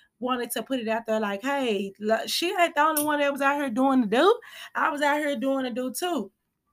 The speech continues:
And, uh, even by him saying Halle Berry, I'm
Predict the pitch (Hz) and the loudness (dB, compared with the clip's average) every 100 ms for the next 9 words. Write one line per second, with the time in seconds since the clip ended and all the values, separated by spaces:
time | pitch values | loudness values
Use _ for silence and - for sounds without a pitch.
0 | _ _ - 262 240 233 240 240 226 208 | _ _ -6 0 2 2 2 4 4 0
1 | - 320 403 285 277 247 311 320 - 247 | -2 -2 4 4 6 4 2 -2 -2 2
2 | 220 233 240 226 214 202 226 240 196 185 | 6 6 6 4 2 2 2 0 -2 -6
3 | - - - 339 | -8 -14 0 2